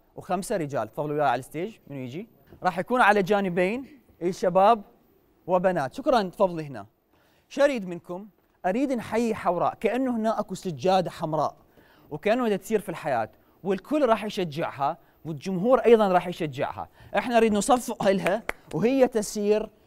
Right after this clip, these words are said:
في منتصف الريد كاربت. تخيلي نفسك، عيشي هسه هذا الشعور. أنت هسه أميرة من أميرات ديزني. أنت حاليًا، آه، دا تفوزين في جائزة نوبل للمعرف منو. فزتي بجائزة الأوسكار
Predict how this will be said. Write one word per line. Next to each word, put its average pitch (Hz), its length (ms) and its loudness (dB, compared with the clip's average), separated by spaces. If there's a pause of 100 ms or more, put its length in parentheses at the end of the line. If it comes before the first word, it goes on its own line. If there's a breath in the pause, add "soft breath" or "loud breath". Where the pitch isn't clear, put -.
(120 soft breath)
في 202 320 0
منتصف 196 540 -4
الريد 180 240 0
كاربت. 131 500 -6
تخيلي 262 460 -2
نفسك، 185 300 -8
عيشي 196 280 -2
هسه 160 280 -2
هذا 120 80 -2
الشعور. 87 380 -14 (460 soft breath)
أنت 226 200 -4
هسه 214 500 0 (440)
أميرة 170 440 0 (120)
من 147 160 -10
أميرات 151 460 2 (140)
ديزني. 120 400 -8 (460 soft breath)
أنت 196 260 -4
حاليًا، 180 680 -2 (320 soft breath)
آه، 143 320 -4
دا 143 140 -12
تفوزين 180 560 -12
في 170 220 -14
جائزة 165 720 -6
نوبل 147 380 -10
للمعرف 131 560 -8
منو. 117 220 -12 (240 soft breath)
فزتي 185 360 -8
بجائزة 156 640 -8
الأوسكار 170 680 -6